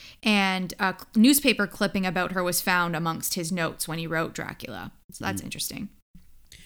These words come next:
Speaker 2: I mean, it had to have come from somewhere, right? And, like, it happened before, it happened before he, uh, wrote his book. So, like, that makes sense.
Speaker 1: Totally.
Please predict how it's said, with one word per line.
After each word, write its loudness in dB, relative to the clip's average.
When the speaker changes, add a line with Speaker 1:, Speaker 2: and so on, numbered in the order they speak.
Speaker 2:
I 2
mean, 4
it 4
had 4
to 2
have -2
come -2
from -8
somewhere, -4
right? 0
And, 2
like, 4
it 2
happened 4
before, -2
it 6
happened 8
before -2
he, -2
uh, -4
wrote 0
his -6
book. -2
So, -6
like, -6
that -4
makes -2
sense. -12
Speaker 1:
Totally. -2